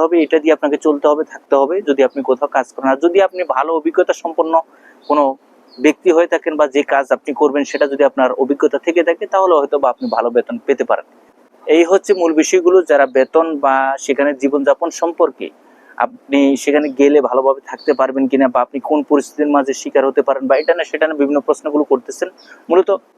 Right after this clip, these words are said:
এই বিষয়গুলোর উপর ভিত্তি করে যদি আপনি চিন্তা ভাবনা করে যদি দেখেন যে না, আমার এই বিষয়গুলো আমাকে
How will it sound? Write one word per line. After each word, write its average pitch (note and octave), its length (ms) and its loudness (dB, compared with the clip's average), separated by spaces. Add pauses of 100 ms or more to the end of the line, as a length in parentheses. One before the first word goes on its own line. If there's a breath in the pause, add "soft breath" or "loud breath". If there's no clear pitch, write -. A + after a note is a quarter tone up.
(120)
এই G#3+ 80 2 (100)
বিষয়গুলোর F3+ 500 4
উপর D3+ 200 0
ভিত্তি D3 280 -2
করে F3 100 6 (100)
যদি C#3 180 4
আপনি C3+ 140 -4 (140)
চিন্তা D#3 220 0
ভাবনা D3+ 260 0
করে C#3+ 180 4
যদি B2+ 160 0 (100)
দেখেন D3+ 260 2
যে C#3+ 60 2 (100)
না, A2 60 2 (100)
আমার C3 160 0 (480 soft breath)
এই E3 240 6 (380)
বিষয়গুলো F3+ 400 2 (100)
আমাকে D#3 220 -4